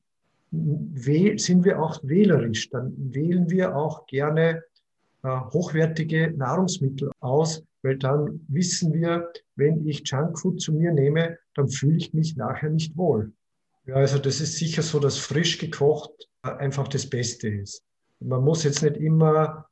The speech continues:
jeden Tag selber hinterm Herd stehen und kann das vielleicht in der Familie untereinander delegieren, dass es immer frisches Essen gibt.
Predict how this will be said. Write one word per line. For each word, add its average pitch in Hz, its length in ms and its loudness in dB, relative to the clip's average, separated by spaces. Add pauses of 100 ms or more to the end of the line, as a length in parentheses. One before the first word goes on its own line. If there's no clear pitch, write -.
(120)
jeden 139 240 -2
Tag 135 200 -2
selber 143 340 4
hinterm 139 400 0
Herd 131 340 0
stehen 139 600 -4 (260)
und 139 340 -10
kann 131 180 0
das 127 140 -2
vielleicht 135 360 -2
in 139 220 -2
der 139 80 -2
Familie 151 640 4
untereinander 135 720 -2
delegieren, 139 840 0 (180)
dass 123 180 -4
es 131 140 -6
immer 139 220 0
frisches 139 440 -4
Essen 135 420 -2
gibt. 160 280 -2